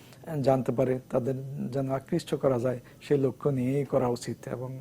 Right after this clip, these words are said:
এ, সারা বছর যেন এই ট্রেন সার্ভিসটা পর্যটকদের, আহ, কক্সবাজারে টেনে নিয়ে যায়, সেই প্রচারণাও অবশ্যই থাকতে হবে। একই সাথে, আহ, অন্যান্য সংস্থা যারা,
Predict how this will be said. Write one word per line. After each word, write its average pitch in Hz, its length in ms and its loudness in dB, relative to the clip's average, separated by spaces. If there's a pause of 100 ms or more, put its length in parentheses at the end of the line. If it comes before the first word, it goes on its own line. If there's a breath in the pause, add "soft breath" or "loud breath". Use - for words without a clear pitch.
এ, 131 220 -6
সারা 139 260 2
বছর 131 360 2
যেন 143 200 0
এই 135 120 0
ট্রেন 127 280 -4
সার্ভিসটা 131 580 -2 (800 loud breath)
পর্যটকদের, 139 600 4 (640 loud breath)
আহ, 170 300 -4
কক্সবাজারে 147 540 6
টেনে 151 300 4
নিয়ে 165 220 8
যায়, 127 200 6 (280 loud breath)
সেই 135 380 2 (100)
প্রচারণাও 139 540 4
অবশ্যই 131 320 -2
থাকতে 127 300 -4
হবে। 113 280 -4 (180)
একই 143 260 -2
সাথে, 147 480 -2
আহ, 127 640 -6
অন্যান্য 135 360 -6
সংস্থা 139 420 -4
যারা, 131 280 -4